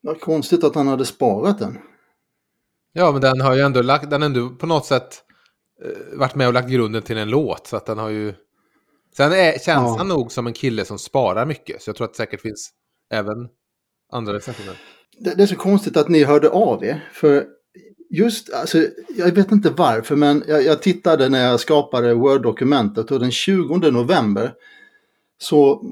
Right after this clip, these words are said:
Speaker 1: måste någonting ha flimrat förbi någonstans i mitt flöde. Jag kan inte minnas vad det var. Och då kom jag att tänka på den här recensionen. Eh, och jag kom att tänka på att, eh, vi träffades på Rish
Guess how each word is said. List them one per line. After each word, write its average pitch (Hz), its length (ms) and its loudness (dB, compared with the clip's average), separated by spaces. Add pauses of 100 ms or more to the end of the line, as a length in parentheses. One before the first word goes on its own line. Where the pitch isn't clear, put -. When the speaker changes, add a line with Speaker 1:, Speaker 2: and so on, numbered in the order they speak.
(100)
Speaker 1:
måste 185 380 0
någonting 147 440 0
ha 120 80 -2
flimrat 117 520 -2
förbi 127 400 -4
någonstans 113 840 -4
i 127 160 -6
mitt 123 200 -4
flöde. 127 500 0
Jag 131 140 -2
kan 151 140 -2
inte 156 180 -4
minnas 139 360 -2
vad 127 120 -4
det 131 60 -2
var. 135 300 2 (680)
Och 135 80 -2
då 135 80 2
kom 147 160 0
jag 151 80 4
att - 80 -2
tänka 160 420 0
på 147 120 -2
den 120 80 0
här 120 100 0
recensionen. 117 760 -2 (480)
Eh, 127 180 -4
och 143 160 0
jag 131 100 -2
kom 127 140 -6
att 131 100 -4
tänka 170 440 -2
på 123 180 -4
att, 113 120 -8 (960)
eh, 123 360 0
vi 143 100 4
träffades - 560 0
på 185 120 -2
Rish - 400 -4